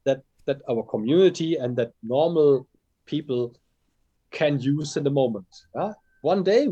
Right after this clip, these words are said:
it will be there. You are, your fridge and your car will, will, will use iota in the background, and, uh, you won't even recognize it. You won't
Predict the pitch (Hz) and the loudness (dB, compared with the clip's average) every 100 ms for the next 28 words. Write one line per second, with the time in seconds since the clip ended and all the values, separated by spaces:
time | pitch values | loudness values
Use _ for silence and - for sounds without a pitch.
0 | - 147 151 208 214 123 131 185 147 143 | -4 -4 2 4 2 2 6 6 6 2
1 | 143 135 139 - 165 175 - - 143 147 | 2 2 -2 -2 -4 -4 -8 -6 -4 -2
2 | 147 139 139 143 156 147 143 131 _ _ | -4 -2 -2 0 0 2 0 -2 _ _
3 | _ _ 135 135 123 110 147 131 143 175 | _ _ -6 -4 -4 -2 -2 -2 -2 -2
4 | 170 135 139 151 160 147 139 156 - 156 | 0 2 2 2 0 0 -6 -8 -4 -2
5 | 156 156 - - 139 135 131 - 123 113 | 0 -4 -10 -10 -6 -6 -6 -6 -6 -6
6 | 139 185 185 190 147 117 143 175 165 151 | -2 0 0 -2 -2 -2 -6 -4 -2 -2
7 | 117 110 - 117 175 180 | -2 -6 -10 -6 -6 -6